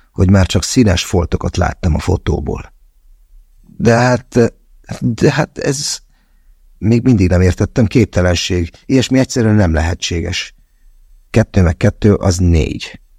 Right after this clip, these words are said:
Az mindenképpen négy. Még ragaszkodtam az e fajta tündérmesékhez, hittem bennük, markoltam az utolsó szalmaszálat. Közös fotó a csapattal,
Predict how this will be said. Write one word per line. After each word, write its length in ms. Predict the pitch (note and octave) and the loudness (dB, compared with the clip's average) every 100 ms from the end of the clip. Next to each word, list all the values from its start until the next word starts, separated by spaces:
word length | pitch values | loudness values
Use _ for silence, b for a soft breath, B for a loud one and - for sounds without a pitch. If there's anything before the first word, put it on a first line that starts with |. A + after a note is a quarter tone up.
| _ - - | _ -20 -12
Az 120 | A2+ | -6
mindenképpen 600 | - A2 E2+ - F2+ - | 0 2 2 -2 -4 -2
négy. 480 | - - - - - _ _ _ _ _ _ _ - | -2 -2 -6 -10 -16 _ _ _ _ _ _ _ -6
Még 200 | D#2 G2 | 0 2
ragaszkodtam 560 | G2+ F2 - D2 - D#2 | 4 2 -2 -6 -2 -2
az 100 | F2 | 0
e 60 | |
fajta 320 | D#2+ - - | -2 -2 -4
tündérmesékhez, 960 | E2+ - E2+ C#2+ D#2+ D#2+ - E2+ F#2+ F2 - b | -2 0 2 2 0 0 -2 -2 0 -2 -4 b
hittem 400 | - G#2+ - D#2 | -6 -4 -2 0
bennük, 460 | A1+ D2+ D#2+ - - _ | 0 0 -2 -4 -14 _
markoltam 460 | G#2 G2 F#2+ F2+ F#2+ | 2 2 2 2 2
az 100 | F#2 | 2
utolsó 380 | - F2 - | 0 -2 -2
szalmaszálat. 880 | D#2+ - - - - - - - - _ _ _ - _ _ - - | -6 -6 -6 -6 -6 -10 -12 -14 -18 _ _ _ -20 _ _ -20 -6
Közös 300 | - G#2+ G2+ | -2 0 0
fotó 300 | - A#2 F#2+ | 0 0 2
a 80 | F2 | 0
csapattal, 840 | - G#2 A2+ - - A#2 B2+ B2 | -2 -2 -2 -2 0 0 0 -6